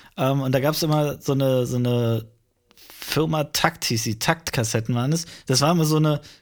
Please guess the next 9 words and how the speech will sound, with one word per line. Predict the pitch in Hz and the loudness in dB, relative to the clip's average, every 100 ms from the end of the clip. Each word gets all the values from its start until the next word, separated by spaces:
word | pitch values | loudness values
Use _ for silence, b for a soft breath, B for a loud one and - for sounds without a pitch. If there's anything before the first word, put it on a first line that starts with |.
| - | -4
gefühlt | 139 - 185 240 | -2 2 2 4
legale | 175 147 135 139 156 | 4 4 4 4 2
Raubkopiebude. | 120 117 147 - _ - 131 - 131 117 113 131 - 123 120 110 156 165 B B B - | 4 2 0 -6 _ -2 0 2 2 2 -2 -4 0 2 4 2 0 -4 B B B -2
Ähm, | 127 127 127 127 | 2 2 2 0
also | - 131 | -2 0
alle, | 131 147 180 175 | 2 4 4 2
alle | 131 156 160 156 | 2 2 4 2
Kassetten | 143 - 147 147 143 151 | 0 -2 0 0 0 0
wurden | 135 139 139 131 123 | 2 2 2 0 -4